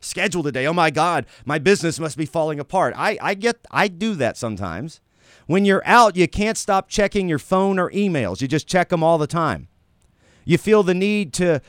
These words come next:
constantly be productive. I think it's extremely legitimate to say with smartphones, with the amount of news,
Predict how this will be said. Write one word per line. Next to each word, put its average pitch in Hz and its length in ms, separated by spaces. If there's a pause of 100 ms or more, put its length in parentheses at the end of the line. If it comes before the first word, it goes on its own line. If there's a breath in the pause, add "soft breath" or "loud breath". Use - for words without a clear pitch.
(160 soft breath)
constantly 190 720
be 170 220
productive. 185 720 (960)
I 160 80
think 208 120
it's 135 120
extremely 208 920
legitimate 135 840
to 113 140
say 127 340
with 117 200
smartphones, 147 920
with 110 160
the 113 140
amount 123 280
of 95 120
news, 139 640